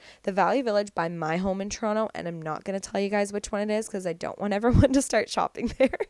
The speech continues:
<laughs> 'cause I love it so much. It's freaking awesome.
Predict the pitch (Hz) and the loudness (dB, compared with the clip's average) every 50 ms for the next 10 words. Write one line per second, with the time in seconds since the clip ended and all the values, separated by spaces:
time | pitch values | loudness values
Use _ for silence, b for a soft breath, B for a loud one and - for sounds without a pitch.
0 | - - - 605 440 - _ - 339 277 247 - 180 202 202 190 - 185 180 208 | -4 -2 4 4 4 2 _ 2 4 4 6 6 6 6 6 6 6 4 6 6
1 | 220 - - - - - 202 185 185 180 170 160 175 - - - B B B B | 2 0 0 -6 0 0 2 2 2 0 0 0 0 0 -2 -6 B B B B
2 | B B B B B _ 220 226 - - - - - 226 233 - 208 190 170 160 | B B B B B _ 2 2 2 0 -8 -2 -2 -2 0 0 -2 0 0 2
3 | 165 175 185 - - - 95 80 87 | 0 0 -2 -4 -8 -8 -10 -10 -12